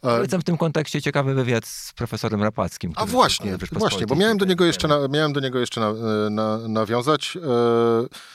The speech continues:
Speaker 2: serdecznie Państwu polecam. E, jest, e, można przeczytać go na stronach, e, R P, e, P L. A już sam tytuł, e, mówiący, e,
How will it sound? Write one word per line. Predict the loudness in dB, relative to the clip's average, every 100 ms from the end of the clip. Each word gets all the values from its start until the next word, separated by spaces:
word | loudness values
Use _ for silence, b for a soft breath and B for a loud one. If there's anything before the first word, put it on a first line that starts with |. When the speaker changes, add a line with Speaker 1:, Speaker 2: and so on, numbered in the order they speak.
| B
Speaker 2:
serdecznie | -8 -6 -4 -4
Państwu | -4 -4 -6
polecam. | -4 -2 0 -2 -2 -4
E, | -4 -4 -4
jest, | -4 -6 -6 -8
e, | -6 -6
można | -4 -4 -4
przeczytać | -4 -6 -6 -6
go | -4
na | -4
stronach, | -6 -6 -6 -6 -4
e, | -2 -2 -2
R | -6
P, | -2
e, | -2 -2 -4 -2 -2 -2 -2 -2 -4
P | -2 0
L. | 0 -2 B B B B -4
A | 0 2 2
już | 0 0 -2 -6 -10
sam | -2 0
tytuł, | 2 2 4 2 0 -2
e, | 0 2 2
mówiący, | 0 0 -2 -2 0
e, | 2 2